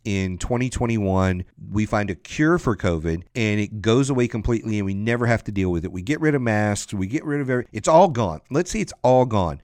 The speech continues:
You should still reset your, your thinking around this to what I'm gonna talk about a little bit today here, because we're too reliant on this face-to-face model where we go and see the customer, where we travel, where we do things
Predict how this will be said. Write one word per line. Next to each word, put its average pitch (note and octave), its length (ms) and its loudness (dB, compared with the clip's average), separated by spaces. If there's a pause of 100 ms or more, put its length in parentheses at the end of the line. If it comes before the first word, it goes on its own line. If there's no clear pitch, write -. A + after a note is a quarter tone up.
You C3 200 -2
should G3+ 220 -4
still A#2+ 760 0 (160)
reset A2+ 640 -2
your, F#2+ 520 -2
your F2+ 200 -4
thinking B2 480 -4
around E3+ 340 0
this F#3 320 -4 (140)
to D3+ 160 2
what B2 160 2
I'm A#2 120 -2
gonna G#2+ 160 -4
talk G2+ 240 -4
about G2 180 0
a F2+ 40 0
little F#2 180 -4
bit F2 160 -6
today F2+ 320 -2
here, E2 180 -2
because G#2 440 2 (160)
we're B2+ 120 0
too F#3 380 0
reliant A2 720 2 (140)
on G#2+ 240 0
this G2+ 220 -4
face-to-face G#2+ 800 -2
model G2 600 -2
where G#2 240 0
we G2 120 0
go F#2+ 360 -2
and G2 120 -6
see G#2+ 180 -2
the G2 120 -4
customer, G#2 580 -4
where F#2 220 -4
we F2 180 -6
travel, G#2 640 0
where F#2 180 -2
we F2+ 120 -4
do F#2 300 -2
things G#2 480 -4